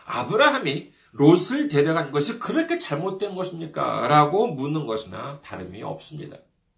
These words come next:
하나님께서는 뭐라 그러세요? 하나님께서는 "나만 믿어라" 라고 하는 것입니다.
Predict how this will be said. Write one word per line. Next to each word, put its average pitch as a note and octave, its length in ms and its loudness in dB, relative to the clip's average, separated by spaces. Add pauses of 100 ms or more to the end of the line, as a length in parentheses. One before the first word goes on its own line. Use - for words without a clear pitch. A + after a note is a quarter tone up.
(1800)
하나님께서는 C#4+ 760 -2
뭐라 G3 240 0
그러세요? F3 500 -4
하나님께서는 F#3 680 -4
"나만 G#3 560 0
믿어라" A#3+ 640 2
라고 D3+ 340 2
하는 D4 200 -4
것입니다. F#3 480 -12